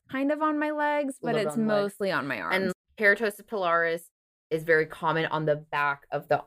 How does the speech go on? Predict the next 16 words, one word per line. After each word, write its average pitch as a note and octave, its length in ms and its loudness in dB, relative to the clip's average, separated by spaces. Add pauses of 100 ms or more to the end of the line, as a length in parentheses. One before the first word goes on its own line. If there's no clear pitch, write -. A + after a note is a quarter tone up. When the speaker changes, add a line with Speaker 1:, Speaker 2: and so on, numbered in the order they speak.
Speaker 2:
arm. F#3+ 580 0
It's F3 240 -2 (120)
basically A#3+ 560 0
just, A#3 200 -2
like, F#3 260 -4
buildup E3 420 0
of E3 200 -4
dead, D3+ 180 0
dry D#3 220 0
skin, D3+ 420 -4
and D#3 140 -2
it D3+ 80 -4
can E3+ 120 -8
be, D#3 100 -4
like, D3 240 0
red, E3+ 680 0